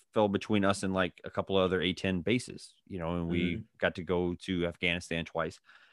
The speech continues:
Speaker 1: uh, through that rotation. And then I went to Travis, and Travis had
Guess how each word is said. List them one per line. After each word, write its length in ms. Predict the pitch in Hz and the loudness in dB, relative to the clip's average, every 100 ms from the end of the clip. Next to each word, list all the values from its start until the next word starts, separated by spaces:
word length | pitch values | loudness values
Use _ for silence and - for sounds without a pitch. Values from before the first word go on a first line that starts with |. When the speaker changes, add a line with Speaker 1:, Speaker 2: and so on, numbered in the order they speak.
| _ - | _ -6
Speaker 1:
uh, 220 | 87 85 | -4 -4
through 180 | - 90 | 0 2
that 140 | 85 | 2
rotation. 460 | 87 85 85 92 95 _ - _ | 0 -2 -2 -4 -8 _ -20 _
And 140 | 95 101 | 2 4
then 100 | 104 | 6
I 60 | |
went 160 | 104 104 | 4 2
to 40 | - | 0
Travis, 480 | - 147 151 123 - | 8 8 8 4 0
and 140 | 110 | 0
Travis 520 | - 180 254 190 - - _ - _ _ _ _ _ _ | 6 8 8 6 0 -10 _ -20 _ _ _ _ _ _
had 340 | - 139 135 | 4 8 8